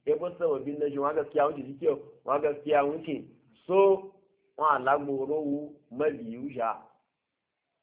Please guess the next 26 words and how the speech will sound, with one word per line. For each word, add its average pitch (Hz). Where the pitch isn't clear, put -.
E 170
za 156
shishi. 143
Wa -
fe 175
ji 165
dawa 165
lo 147
ne 143
de. 113
Ka 165
ku 160
na 170
ga 190
mun 170
ga 165
na 165
ja 165
na, 160
mun 135
fe 180
ji 175
be 165
gan 165
wuce 160
ya 156